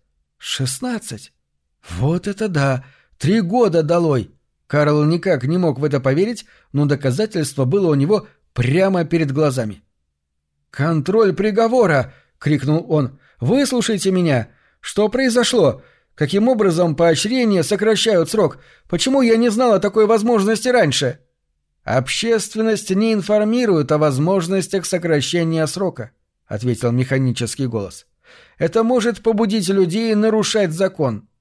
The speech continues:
поскольку страх перед наказанием считается фактором, предотвращающим преступление. Как правило, осужденному не говорят о такой возможности,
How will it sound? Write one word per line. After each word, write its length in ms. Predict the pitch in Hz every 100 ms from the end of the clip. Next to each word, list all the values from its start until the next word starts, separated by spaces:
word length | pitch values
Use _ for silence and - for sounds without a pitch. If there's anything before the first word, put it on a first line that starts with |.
| -
поскольку 460 | 131 - 147 151
страх 400 | 143 - 160 131 -
перед 180 | 147
наказанием 800 | 139 147 147 131 165 185 214 226 - _ _
считается 520 | - 240 262 233 226
фактором, 520 | - 180 170 214 214
предотвращающим 1080 | 196 196 180 170 165 - 185 180 170 - 175
преступление. 880 | 175 175 - 180 202 185 123 98 87 _ _ _ -
Как 220 | 147 -
правило, 500 | 139 143 156 190 214 _ _ _
осужденному 760 | - 135 214 214 269 254 247 247
не 160 | 240
говорят 500 | 254 254 247 214 170
о 40 | 170
такой 280 | 180 180 175
возможности, 920 | 165 156 160 156 156 156 - 170